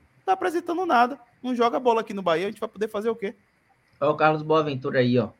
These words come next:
Speaker 2: "Patrick é um jogador ruim, tem que sair do Bahia, ele não joga nada, já vai tarde, se fosse bom tinha ficado no Palmeiras."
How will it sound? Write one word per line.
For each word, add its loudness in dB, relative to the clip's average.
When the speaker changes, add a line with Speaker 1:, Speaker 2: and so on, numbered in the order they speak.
Speaker 2:
"Patrick 0
é -2
um -2
jogador 2
ruim, 0
tem -8
que -16
sair 0
do -6
Bahia, 2
ele -4
não -6
joga 0
nada, 0
já 0
vai 2
tarde, 0
se -8
fosse -6
bom -4
tinha 0
ficado -2
no -8
Palmeiras." -2